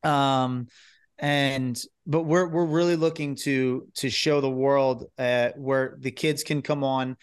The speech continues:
and then there's a, a railing around the porch. That's the one thing that, like, really scares me a little bit is, like, little kids. Um, so I'd like to convert the trailer that we have now, the one that we built by our hands,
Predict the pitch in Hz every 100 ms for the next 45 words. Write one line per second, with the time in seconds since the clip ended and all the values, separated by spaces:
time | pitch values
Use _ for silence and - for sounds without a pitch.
0 | - - 151 143 139 135 120 127 127 151
1 | 139 147 151 147 139 135 139 - 139 139
2 | 139 135 131 - 127 - 147 139 - -
3 | - - - 143 143 151 165 143 147 143
4 | 147 139 135 143 123 120 - 143 131 139
5 | 135 - - 123 123 131 143 147 147 143
6 | 143 - - 113 117 131 131 127 - 123
7 | 143 - - - - - 131 123 117 139
8 | 127 160 170 - 147 123 139 139 131 117
9 | - 139 143 143 135 127 127 131 113 117
10 | 120 143 147 131 139 117 127 127 120 113
11 | 127 143 151